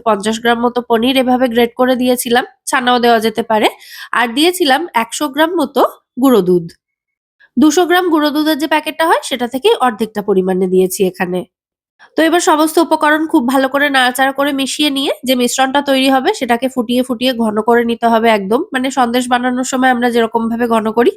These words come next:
সেরকম ভাবে ঘন করে নিয়ে তারপর এর মধ্যে দিয়ে দিতে হবে লিকুইড গুড় বা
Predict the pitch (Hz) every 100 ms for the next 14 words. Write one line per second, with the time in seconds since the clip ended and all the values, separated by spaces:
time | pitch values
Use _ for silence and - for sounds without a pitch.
0 | - - - - 262 254 262 254 247 254
1 | 240 233 240 254 262 339 539 233 214 233
2 | 233 220 226 240 233 220 220 - 233 233
3 | 622 - - - - 226 - 320 - 202
4 | 247 196 165 - - - - - - -
5 | 466